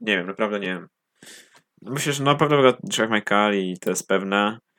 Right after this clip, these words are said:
Ale co wygra, to nie wiem. Co się zobaczymy w niedzielę dopiero. I to by było na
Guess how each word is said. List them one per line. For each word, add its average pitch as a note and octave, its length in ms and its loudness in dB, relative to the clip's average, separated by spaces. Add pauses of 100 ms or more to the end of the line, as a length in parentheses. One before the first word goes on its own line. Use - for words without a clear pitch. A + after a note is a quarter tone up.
(220)
Ale G2+ 240 0
co A#2+ 400 0
wygra, G2 440 -2
to A#2+ 240 -2
nie F2 300 -2
wiem. D#2+ 160 -8
Co - 140 -12
się F2+ 120 -8
zobaczymy F2 680 -4 (340)
w - 20 -8 (640)
niedzielę G2+ 340 -2 (200)
dopiero. - 320 -8 (760)
I - 80 -6
to G2 140 -4
by G#2 100 -4
było G2 220 0
na A2+ 120 0